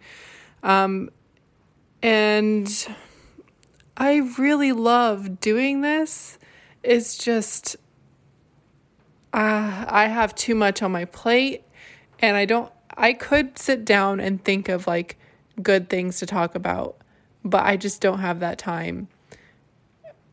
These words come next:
But at the same time, I'm like, I want to keep this going. So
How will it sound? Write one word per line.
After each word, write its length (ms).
But 300
at 120
the 80
same 240
time, 380
I'm 100
like, 220
I 200
want 360
to 60
keep 260
this 220
going. 560
So 540